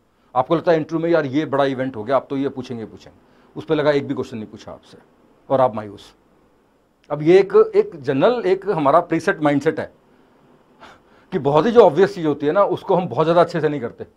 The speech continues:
क्योंकि यूपीएससी पक्का hundred percent धोखा देती है हर बार।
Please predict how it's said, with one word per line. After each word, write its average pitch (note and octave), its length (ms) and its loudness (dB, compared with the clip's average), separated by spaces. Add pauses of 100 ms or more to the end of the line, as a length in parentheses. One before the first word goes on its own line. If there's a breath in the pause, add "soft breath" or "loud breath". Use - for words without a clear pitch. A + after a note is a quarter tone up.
(420)
क्योंकि E3 200 -4
यूपीएससी E3+ 460 0 (360)
पक्का G3+ 240 2
hundred D#3+ 220 2
percent D#3 140 -6
धोखा A#2+ 180 -4
देती A#2 220 -6
है B2+ 60 -2
हर A#2 100 -8
बार। A2 180 -10